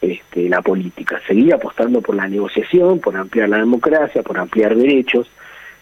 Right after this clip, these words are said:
y confiar en nosotros. Tenemos que tomar decisiones,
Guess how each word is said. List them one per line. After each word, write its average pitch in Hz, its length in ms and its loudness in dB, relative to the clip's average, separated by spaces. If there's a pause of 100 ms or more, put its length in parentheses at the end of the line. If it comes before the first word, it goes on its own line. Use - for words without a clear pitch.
y 247 320 2 (240)
confiar 156 420 2
en 151 100 2
nosotros. - 420 -4 (460)
Tenemos 127 260 0
que 135 100 2
tomar 127 300 2
decisiones, 165 560 0